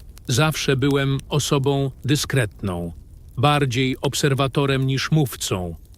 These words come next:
bardziej lojalnym niż impulsywnym. Ale są chwile, kiedy ból musi znaleźć ujście, a pisanie okazało się najmniej destrukcyjną formą, jaką znalazłem. Poznałem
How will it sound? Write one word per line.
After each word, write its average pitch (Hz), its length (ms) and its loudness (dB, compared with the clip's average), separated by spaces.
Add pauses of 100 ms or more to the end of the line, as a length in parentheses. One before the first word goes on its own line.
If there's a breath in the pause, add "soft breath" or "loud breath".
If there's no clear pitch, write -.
(140)
bardziej 143 520 2
lojalnym 143 760 2
niż 135 180 -2
impulsywnym. 110 960 0 (680)
Ale 190 180 4
są 247 240 2
chwile, 170 460 2
kiedy 143 360 2
ból 165 360 4
musi 147 320 0
znaleźć 143 520 0
ujście, 139 560 0 (560)
a 143 120 2
pisanie 143 680 0
okazało 139 540 0
się 147 200 0
najmniej 151 760 2
destrukcyjną 135 880 0
formą, 135 480 2
jaką 131 320 0
znalazłem. 120 680 0 (1000)
Poznałem 202 600 4